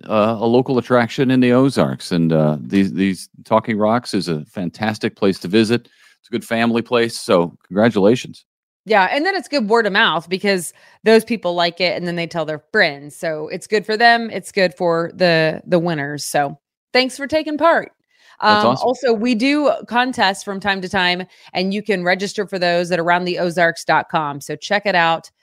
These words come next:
Speaker 2: plus the events calendar, which is very handy dandy.
Speaker 1: It's also, it's an app where you, so you can, uh, get the app and you can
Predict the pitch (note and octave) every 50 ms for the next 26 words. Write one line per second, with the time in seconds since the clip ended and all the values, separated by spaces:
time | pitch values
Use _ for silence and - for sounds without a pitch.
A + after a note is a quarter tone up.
0 | _ _ _ - - - F3 E3+ - - - - - - G3 F3+ E3+ E3 G3 F#3+
1 | F#3 E3 - - - - E3 C#3+ C#3+ D3 D3+ D3+ D3 D3 C#3+ D3 D3+ E3 D#3+ -
2 | E3 D#3 D3 D3+ C#3+ D3 E3+ E3 E3 E3+ F3 F3 F3+ F3+ - _ _ _ _ F#3
3 | F3 E3 E3 D#3 D#3+ D3 D#3 C#3+ C#3 C3 - - - - - _ _ _ _ _
4 | _ - - G2+ - A2+ A2 G#2+ - - G#2+ A2 - G#2+ F#2 G2 A2+ A#2+ C3 C3
5 | - - A2 A#2 A2+ A#2+ A#2 - - - G#2 G#2+ A2+ A2+ - - G#2+ G2+ G2 G2
6 | G2 - - F2+ E2+ E2 E2 E2 D#2 - - - - - G#2 G#2+ - G#2+ G2+ F2+
7 | G#2 A2+ A#2 B2 B2 - G2+ F#2 F#2+ F#2+ F#2+ - - E2+ D#2+ D2